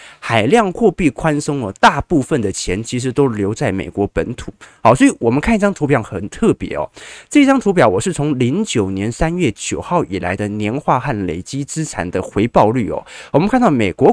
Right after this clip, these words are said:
股票的回报率是最为亮丽的哦，哦，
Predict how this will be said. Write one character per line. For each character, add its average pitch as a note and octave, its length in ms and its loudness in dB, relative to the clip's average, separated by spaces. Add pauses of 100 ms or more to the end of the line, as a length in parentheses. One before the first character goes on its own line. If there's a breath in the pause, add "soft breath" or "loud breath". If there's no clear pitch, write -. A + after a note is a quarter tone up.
股 F2 180 -4
票 D3 300 2
的 F#2 140 -2
回 G2+ 200 -2
报 D3 160 2
率 C3 120 0
是 A#2 140 -4
最 E3 200 -2
为 G2+ 160 0
亮 A#2+ 260 -2
丽 A2+ 120 2
的 D2+ 120 -6
哦， - 160 -8 (220 soft breath)
哦， F2 180 2